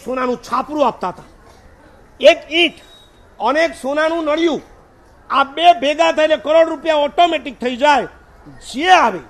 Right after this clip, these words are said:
ત્રણસો ને સાઈઠ જણાને એને કરોડપતિ બનાવ્યા.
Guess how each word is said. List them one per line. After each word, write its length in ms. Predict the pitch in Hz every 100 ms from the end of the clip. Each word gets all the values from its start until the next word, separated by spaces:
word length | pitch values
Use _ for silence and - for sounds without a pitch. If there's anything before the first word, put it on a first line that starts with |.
| - - - -
ત્રણસો 460 | - 208 240 - 285
ને 160 | 302 233
સાઈઠ 400 | - 214 320 247
જણાને 380 | 240 240 226
એને 100 | 202
કરોડપતિ 640 | 165 - 226 269 196 185 220
બનાવ્યા. 340 | 214 170 127